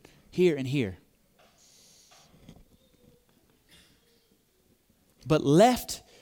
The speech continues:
to our Adamic state, we will only twist the scriptures. This is why thousands upon thousands upon thousands of people read the Bible, but they don't belong to Christ, so they twist it for their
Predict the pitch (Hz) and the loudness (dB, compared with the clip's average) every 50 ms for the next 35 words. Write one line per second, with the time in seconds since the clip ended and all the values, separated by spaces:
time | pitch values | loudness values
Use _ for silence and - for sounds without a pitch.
0 | - _ _ _ _ _ _ _ _ _ _ - - - 185 180 190 170 160 160 | -20 _ _ _ _ _ _ _ _ _ _ -14 -6 -2 0 0 2 2 2 2
1 | - - 139 120 113 147 170 190 180 151 143 - - - - - - - - 185 | 0 -2 -2 0 0 0 0 0 -2 -4 -8 -10 -14 -14 -8 -4 -2 0 2 2
2 | 185 160 139 - - - - - _ _ _ _ _ _ _ _ - - - 214 | 2 2 2 -2 -6 -18 -20 -20 _ _ _ _ _ _ _ _ -8 -6 -4 -2
3 | 196 - - - 220 240 254 247 202 139 123 - - - 202 214 190 - - - | -2 -4 -4 -4 -4 -2 -2 -2 -4 -4 -6 -10 -6 -2 0 0 0 -2 -4 -10
4 | - - - 139 - - - 170 170 - - - - - - - - - _ _ | -10 -10 -8 -8 -8 -6 -6 -8 -10 -10 -14 -18 -18 -18 -18 -18 -18 -20 _ _
5 | _ _ _ _ _ _ _ - - - - 233 240 - 277 190 185 190 170 160 | _ _ _ _ _ _ _ -20 -16 -8 -4 -2 -2 -2 -2 -2 0 0 0 0
6 | 139 - - - 214 240 262 277 254 185 170 147 131 135 - 165 156 147 - 202 | 0 -4 -8 -6 -4 -2 0 0 0 -2 -4 -4 -4 -4 -4 -4 -6 -6 -6 -4
7 | 220 240 247 233 165 147 139 123 135 123 151 151 147 131 - 190 214 247 254 202 | -2 -2 -2 -2 -2 -4 -6 -6 -6 -4 -4 -6 -6 -6 -6 -4 -4 -2 -2 -4
8 | 151 139 120 131 - - - 226 247 240 - 143 117 - - - _ _ _ _ | -4 -6 -8 -8 -10 -10 -6 -6 -6 -4 -4 -8 -10 -10 -14 -20 _ _ _ _
9 | _ _ _ _ _ - 120 - 254 294 294 - 220 190 254 285 302 277 202 110 | _ _ _ _ _ 0 4 6 6 6 4 2 0 0 0 0 0 0 -2 -4
10 | - _ _ _ _ _ _ _ _ _ _ _ _ _ _ _ _ _ _ _ | -10 _ _ _ _ _ _ _ _ _ _ _ _ _ _ _ _ _ _ _
11 | - 208 214 247 269 294 285 202 185 202 175 185 226 247 247 226 214 - - - | -4 2 4 4 4 4 2 2 2 2 4 4 2 2 0 -2 -6 -6 -6 -4
12 | - 262 294 277 160 - - - - - - _ _ _ _ _ - - 190 190 | -2 -2 -2 -2 -4 -6 -8 -12 -14 -16 -20 _ _ _ _ _ -6 -4 -2 -2
13 | - - - - - 330 330 - - - - - - 165 156 156 151 | -2 -4 -6 -2 0 0 0 0 -2 -6 -10 -10 -8 -4 -4 -4 -4